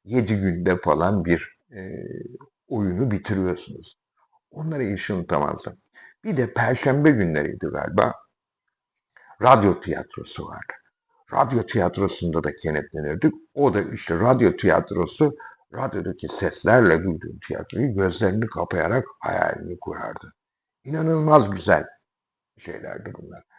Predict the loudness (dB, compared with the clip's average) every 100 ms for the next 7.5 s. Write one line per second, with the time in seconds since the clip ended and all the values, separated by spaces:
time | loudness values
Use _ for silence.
0 | _ -2 0 4 6 10 12 10 10 6
1 | 6 -4 _ _ -8 -4 2 2 2 -2
2 | 0 0 4 6 8 6 4 0 4 4
3 | 4 2 2 0 0 0 2 0 -2 -4
4 | -4 -4 -6 _ _ _ _ _ _ -4
5 | -4 -6 _ _ _ -2 2 2 2 2
6 | 4 2 0 -12 -14 _ _ _ _ _
7 | -2 2 8 8 6